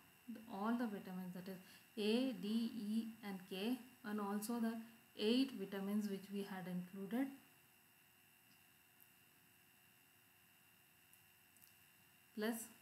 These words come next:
the vitamin C, that is ascorbic, otherwise termed as ascorbic acid. Some of the practice questions also we had discussed, so please do the practice questions also.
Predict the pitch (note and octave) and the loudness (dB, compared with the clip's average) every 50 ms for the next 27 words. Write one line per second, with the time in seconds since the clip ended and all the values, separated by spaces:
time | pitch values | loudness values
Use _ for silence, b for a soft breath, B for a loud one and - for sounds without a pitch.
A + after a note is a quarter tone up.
0 | - - - - - A3 G3+ G3 G#3 G3+ G#3 G#3 G#3 G#3+ A3 A3 A3 A3 A3 - | -20 -20 -20 -12 -6 -6 -4 -4 -4 -4 -2 -2 0 2 4 4 4 2 0 -6
1 | - - - - - - - A#3+ A3+ A3+ A#3+ A3+ - - G#3 F#3+ F#3 - A#3 B3+ | -10 -16 -16 -10 -8 -4 0 2 2 2 2 -2 -4 -6 -4 -4 -2 0 2 2
2 | C4 - - - - - - - - - - - G3+ G3 F#3+ F#3+ - - G3 F#3+ | 2 0 -4 -10 -16 -20 -20 -20 -20 -20 -12 -6 -4 -4 -4 -4 -4 -4 -4 -4
3 | F#3+ G3 G#3 G#3 - - F#3 F3 F#3+ G3 G#3 A3 A3 - G3+ F#3 F#3 F#3+ A3 A#3 | -4 -4 -6 -6 -6 -6 -4 -4 -2 -2 -2 -2 -2 -2 -2 -2 -2 -2 -2 -2
4 | A3+ A#3 F#3+ F#3 F#3 - - F#3 F3+ F3+ F#3 F3+ - F3 E3 E3+ - - F3 E3+ | -2 -2 -4 -4 -4 -8 -8 -8 -8 -8 -8 -10 -10 -12 -10 -10 -8 -8 -8 -10
5 | E3 - - - - - - - - - - - - - - - - - - - | -10 -12 -16 -20 -20 -20 -20 -20 -20 -20 -20 -20 -20 -20 -20 -20 -20 -20 -20 -20
6 | - - - - - - - - - - - - - A#3+ A#3 B3 B3 A3+ B3 A3+ | -20 -20 -20 -20 -20 -20 -20 -20 -20 -20 -14 -6 -2 2 2 2 2 2 0 0
7 | A3+ G#3 G3 - - A3+ A3+ A3 A3 G3+ F#3+ F#3 - - G#3 G#3 G#3+ G#3 F3+ F3+ | -2 -4 -4 -4 -2 -2 -2 -2 -2 -4 -6 -4 -4 -2 -2 -2 0 -2 -2 -4
8 | F3+ F3+ G3+ F#3 G3 F#3+ F3 F3 E3 D#3+ E3 D#3+ - - - B3 C4+ - B B | -4 -6 -6 -6 -6 -4 -4 -4 -6 -8 -10 -12 -10 -6 -4 -4 -4 -4 B B
9 | B B B B - - - - G#3 - A#3 A#3 B3+ B3+ A3+ G3 G3+ G3 G3 A3 | B B B B -20 -16 -14 -14 -12 -6 0 2 2 2 2 2 0 0 0 -2
10 | G#3+ - G3 F3+ - - G#3 F#3+ - - F#3 F3 F3 - - G#3 G3+ - - - | -4 -4 -6 -10 -10 -10 -10 -10 -8 -8 -8 -8 -6 -6 -6 -6 -6 -6 -8 -8
11 | F3 D#3+ D#3+ D#3+ - - - | -8 -8 -8 -10 -12 -12 -14